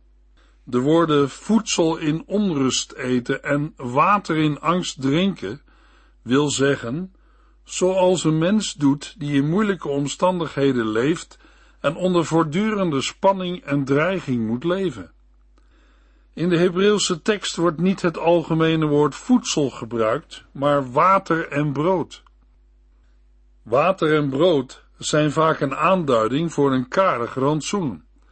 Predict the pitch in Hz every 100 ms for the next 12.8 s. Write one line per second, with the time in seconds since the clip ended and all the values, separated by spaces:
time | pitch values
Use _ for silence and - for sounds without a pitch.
0 | _ _ _ _ - 190 185 196 202 -
1 | - 180 165 165 143 233 202 156 139 151
2 | 151 151 143 135 214 170 120 117 120 -
3 | 160 202 170 - - _ _ _ _ _
4 | _ _ _ _ _ - 175 175 151 175
5 | - 208 220 - - 214 196 180 170 170
6 | 170 151 127 202 208 208 175 143 127 180
7 | 185 185 - 175 - 135 123 - 147 -
8 | 226 165 98 123 - _ _ _ _ -
9 | 131 - 170 160 135 117 101 127 165 208
10 | 160 190 196 226 - 143 120 - 120 175
11 | 196 165 175 202 220 214 - _ _ -
12 | 202 202 123 120 - - - -